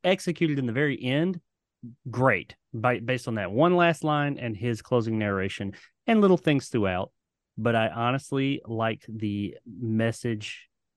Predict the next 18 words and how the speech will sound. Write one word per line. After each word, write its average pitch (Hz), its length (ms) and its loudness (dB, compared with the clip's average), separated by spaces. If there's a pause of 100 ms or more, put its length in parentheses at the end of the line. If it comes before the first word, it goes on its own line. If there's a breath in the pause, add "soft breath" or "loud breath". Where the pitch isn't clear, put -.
(140)
overall 107 640 0
better 101 400 -2
than 95 220 -6
the 95 200 -8
execution 95 840 -10 (560)
as 110 160 -2
a 101 80 0
whole. 87 320 -4 (180)
Not 98 160 -2
that 101 80 -2
I 110 60 4
hated 165 240 6
the 156 100 8
execution, 143 540 0 (320 soft breath)
but 120 80 2
I 107 80 0
felt 143 320 0
like 127 200 -2